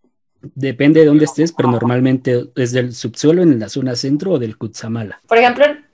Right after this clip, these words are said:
Speaker 2: en mi caso, mis hacks son utilizar Keepa para Amazon. Si quiero comprar algo en Amazon, no me gusta comprar el producto que ya tengo planeado comprar a precio normal. O sea, tengo que buscar cuando hay ofertas, si no siento que no aproveché, si ya lo tenía planeado y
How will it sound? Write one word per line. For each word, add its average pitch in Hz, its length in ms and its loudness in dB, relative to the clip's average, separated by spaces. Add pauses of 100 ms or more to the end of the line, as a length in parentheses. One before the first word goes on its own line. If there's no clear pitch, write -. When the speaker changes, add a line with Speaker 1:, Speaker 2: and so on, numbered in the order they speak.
(140)
Speaker 2:
en 220 160 -2
mi 208 240 -2
caso, 262 260 2
mis 208 260 -2
hacks 285 420 0 (300)
son 220 200 0
utilizar 208 500 2
Keepa 269 400 2
para 175 200 4
Amazon. 269 440 -4 (120)
Si 202 200 -12
quiero 220 320 4
comprar 190 300 4
algo 208 120 2
en 214 100 0
Amazon, 226 640 2
no 214 120 2
me 220 60 6
gusta 247 240 2
comprar 185 400 6
el 196 280 0
producto 185 540 -4
que 185 100 -2
ya 180 160 -2
tengo 202 280 -6
planeado 190 360 -2
comprar 185 400 0
a 185 100 0
precio 196 320 -6
normal. 185 500 -2
O - 60 -18
sea, 196 120 -10
tengo 196 160 -10
que 226 80 -8
buscar 180 280 -10
cuando 185 200 -10
hay 185 80 -4
ofertas, 190 540 -6 (320)
si 214 120 -6
no 202 80 0
siento 202 320 -6
que 180 120 -6
no 175 120 -4
aproveché, 185 680 -2
si 196 120 -14
ya 180 100 -2
lo 180 120 -4
tenía 180 260 -6
planeado 190 500 -2
y 180 260 -10